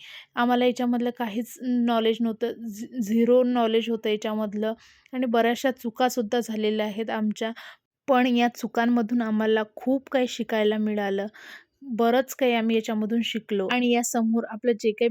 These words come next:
मेन बांधकाम निघणार आहे, त्यामध्ये आम्हाला चुकूनही चुकी करायला चान्स राहिलेला नाहीये,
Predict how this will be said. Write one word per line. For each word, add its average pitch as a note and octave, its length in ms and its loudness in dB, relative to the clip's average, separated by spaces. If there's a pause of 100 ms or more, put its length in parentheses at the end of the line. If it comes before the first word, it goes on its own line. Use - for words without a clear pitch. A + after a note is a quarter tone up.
मेन A#3 300 2
बांधकाम A3 480 -2
निघणार G#3 420 -2
आहे, G#3 260 -10 (400)
त्यामध्ये A3+ 520 0
आम्हाला A3 520 -2 (320)
चुकूनही B3+ 600 0 (140)
चुकी B3+ 300 -4
करायला A#3 360 0 (120)
चान्स G#3+ 320 -4
राहिलेला G#3 460 -4
नाहीये, F#3+ 440 -8